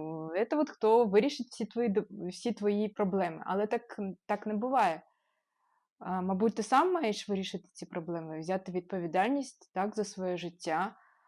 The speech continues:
А, тільки замислися, навіщо ти притягуєш такі ситуації. І це залежить від нашого мислення в перш-, в першу чергу, так?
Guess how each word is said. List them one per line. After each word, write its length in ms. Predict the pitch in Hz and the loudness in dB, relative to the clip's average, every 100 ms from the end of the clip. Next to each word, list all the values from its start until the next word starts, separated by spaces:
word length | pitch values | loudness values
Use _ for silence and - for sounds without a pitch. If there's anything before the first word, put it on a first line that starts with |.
| _ _ _ - | _ _ _ -8
А, 320 | 180 170 175 | -4 -4 -4
тільки 360 | 170 202 214 214 | -4 -6 -4 -2
замислися, 840 | 233 269 269 - 202 - - 185 | 0 2 0 0 -4 -2 -4 -2
навіщо 560 | 190 214 277 247 - 196 | 0 2 4 4 0 -2
ти 140 | 226 | -2
притягуєш 600 | 220 180 190 214 214 202 | -4 -4 -2 0 0 -2
такі 240 | - 196 | -6 -8
ситуації. 800 | 196 190 196 170 165 - 165 170 | -8 -4 0 0 -2 -2 -2 -2
І 40 | 196 | -4
це 540 | - - 247 254 262 | -8 -2 2 4 4
залежить 520 | 208 208 220 247 226 | 4 4 4 2 0
від 100 | 196 | -4
нашого 380 | 202 220 214 196 | -2 -2 -2 -2
мислення 580 | 196 220 247 - 160 160 | 0 0 -2 -6 -8 -10
в 100 | - | -10
перш-, 280 | 180 151 - | -8 -8 -12
в 300 | - _ - | -20 _ -6
першу 280 | 190 - 180 | -6 -4 -8
чергу, 520 | - 190 170 - 156 | -4 -2 -4 -6 -10
так? 440 | - 196 254 - | -2 0 -2 -6